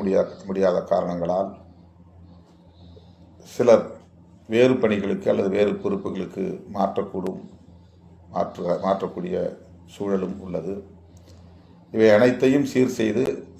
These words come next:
முறையாக மீண்டும் புதிய ஒரு பொறுப்பாளர் பட்டியல்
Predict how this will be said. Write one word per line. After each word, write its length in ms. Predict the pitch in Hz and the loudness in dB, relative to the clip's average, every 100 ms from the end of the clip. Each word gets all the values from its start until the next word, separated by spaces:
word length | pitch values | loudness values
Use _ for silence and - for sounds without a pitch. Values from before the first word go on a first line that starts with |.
| 107 | 0
முறையாக 420 | 107 107 98 98 123 131 - - - - - - - - - | 6 8 8 6 0 -4 -10 -20 -20 -20 -20 -20 -20 -20 -4
மீண்டும் 500 | 110 120 117 135 131 - - | 0 0 2 0 0 -6 -8
புதிய 280 | 110 127 131 113 - - - - - _ 107 | 0 6 8 8 6 -6 -20 -20 -20 _ -8
ஒரு 120 | 101 101 | -6 -4
பொறுப்பாளர் 500 | 107 - 107 101 - | -4 0 2 2 -2
பட்டியல் 360 | 101 95 90 | -6 -4 -6